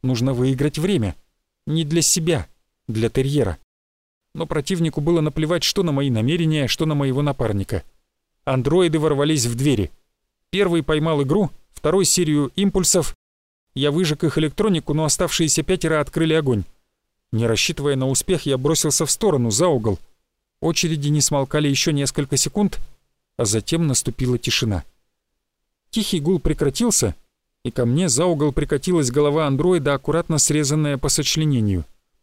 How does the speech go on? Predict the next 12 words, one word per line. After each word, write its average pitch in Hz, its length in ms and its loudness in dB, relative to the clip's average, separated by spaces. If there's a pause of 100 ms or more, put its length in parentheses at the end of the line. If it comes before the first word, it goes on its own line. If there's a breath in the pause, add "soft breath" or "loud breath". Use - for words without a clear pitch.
(380)
Взглянув 131 560 0
за 151 160 2
угол, 139 280 2
я 143 140 2
увидел 139 420 0 (340)
Йоши, 160 560 0 (280)
возвышающегося 147 920 0
над 143 180 -2
грудой 156 300 0
посечённых 156 640 -2
катаной 139 420 -2
обломков. 131 500 -2